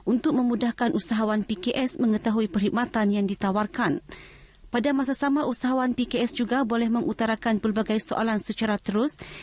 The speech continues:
kepada pihak S M E Corp dengan melayari laman sesawang, Facebook dan Instagram S M E Corp. Setakat ini, lebih sepuluh ribu P K S mengusahakan pelbagai produk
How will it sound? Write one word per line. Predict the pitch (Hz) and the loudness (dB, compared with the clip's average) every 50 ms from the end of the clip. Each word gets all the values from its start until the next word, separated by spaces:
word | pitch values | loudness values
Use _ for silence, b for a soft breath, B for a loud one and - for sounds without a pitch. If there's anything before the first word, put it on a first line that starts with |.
| B B | B B
kepada | - - 180 233 240 277 277 | -4 -2 0 0 2 0 0
pihak | - - 269 269 269 294 - - | 0 0 0 2 2 0 0 -2
S | 254 240 - | -2 -2 0
M | - 220 247 | 0 0 0
E | 240 - | 0 0
Corp | - - 269 269 - | 0 -2 -2 0 0
dengan | 202 240 220 226 226 226 | 0 0 2 2 2 2
melayari | 214 220 220 220 220 214 220 214 | 2 2 2 0 0 0 0 0
laman | 208 214 214 214 214 208 | 0 2 2 2 0 0
sesawang, | 196 - 208 - - 226 226 214 208 233 294 330 B B B B B - | -2 -2 -4 -2 -2 0 0 0 0 0 0 -2 B B B B B -4
Facebook | - 247 269 - - 226 226 196 - 208 | -2 -2 0 0 0 0 -2 0 0 0
dan | 220 214 - | 0 0 2
Instagram | - 233 208 - - 233 214 - - 226 214 214 - - | 0 0 0 0 -2 -2 -2 -2 0 0 0 0 0 -2
S | 220 208 - | -2 -2 0
M | 220 214 - - | -2 -2 0 0
E | 220 202 - | -2 -2 -2
Corp. | - - 226 180 - - - - B B B B B B B B B | -2 -2 -2 -2 -2 -4 -8 -16 B B B B B B B B B
Setakat | - - 254 - 269 277 - | -8 -6 -4 -2 -2 -2 0
ini, | 233 277 302 320 269 | 0 2 2 2 2
lebih | 254 262 247 311 | 0 0 0 0
sepuluh | 302 - - - 240 269 254 | 0 -2 -2 -2 0 0 2
ribu | 262 247 - 269 269 254 | 0 0 0 0 0 0
P | - 254 | 0 -2
K | - - 254 254 277 | -2 -2 -2 -2 -2
S | 262 - - | -2 -2 0
mengusahakan | 240 - 233 214 - 247 233 233 233 - - 240 220 214 | 0 2 0 0 0 -2 -2 -2 -2 0 0 0 2 2
pelbagai | - 226 208 233 220 - 220 220 | 0 0 0 -2 -2 0 -2 -2
produk | - - 294 254 202 247 | 0 0 0 0 0 -2